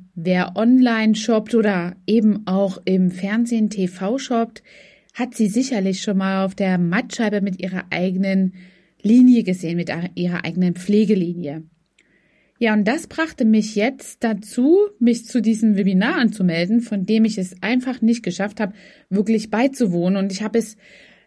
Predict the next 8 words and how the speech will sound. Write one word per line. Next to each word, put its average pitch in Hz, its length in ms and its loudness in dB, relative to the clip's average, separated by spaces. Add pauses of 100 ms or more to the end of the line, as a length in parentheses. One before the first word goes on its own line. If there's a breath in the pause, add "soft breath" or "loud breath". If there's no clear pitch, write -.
(120)
ja, 214 200 2
nebenbei, 220 960 4
will 214 140 0
ich 196 160 -6
nicht 226 180 -2
genau, 190 400 0
äh, 180 480 -4
sagen, 196 680 -2